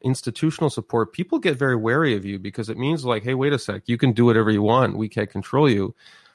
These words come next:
Um, so if you look like, like, you can count on one hand the number of really popular writers in Canada, right? There's, like, you know, Atwood and Jordan Peterson and, uh, Galloway and,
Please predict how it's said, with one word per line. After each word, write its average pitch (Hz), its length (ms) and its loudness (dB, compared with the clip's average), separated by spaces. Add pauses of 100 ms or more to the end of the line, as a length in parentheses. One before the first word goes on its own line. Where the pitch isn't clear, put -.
(160)
Um, 123 480 2
so 151 200 0
if 147 120 -2
you 151 80 2
look 190 220 0
like, 139 280 0 (920)
like, 147 160 -4
you 190 80 0
can 190 100 -2
count 294 300 -2
on 139 140 0
one 123 160 0
hand 135 360 -2
the 117 60 0
number 120 260 -2
of 104 140 -4
really 113 180 -6
popular 104 460 -8
writers 98 320 -8
in 101 80 -16
Canada, 117 420 -6
right? 113 180 -6
There's, 92 200 -10
like, 98 260 -2
you 107 80 -6
know, 95 220 -8
Atwood 107 500 -2
and 101 140 -8
Jordan 107 240 -4
Peterson 101 600 -6
and, 98 160 -6 (540)
uh, 104 60 -2
Galloway 107 800 2
and, 107 180 -4